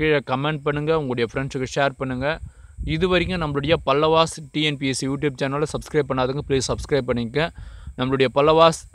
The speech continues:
டி என் பி எஸ் சி YouTube சேனல் பார்த்தீங்கன்னா எட்டாயிரம் சப்ஸ்கிரைபர் ரீச் ஆயிடுச்சு அப்படின்னு நான் இங்க ரொம்ப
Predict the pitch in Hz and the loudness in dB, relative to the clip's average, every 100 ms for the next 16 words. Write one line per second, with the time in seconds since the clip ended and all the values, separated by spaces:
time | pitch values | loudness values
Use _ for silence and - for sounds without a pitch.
0 | - 143 143 135 - 131 135 135 135 127 | -2 0 0 -2 -2 -2 -2 -2 -2 -2
1 | 120 120 131 135 117 143 139 135 123 127 | 0 0 0 0 0 4 4 4 0 -6
2 | - 151 123 117 123 123 120 110 107 139 | -4 -4 0 0 -2 0 0 0 -2 -2
3 | 117 120 120 113 110 113 135 139 113 113 | -2 0 -2 -2 -2 0 0 0 -4 0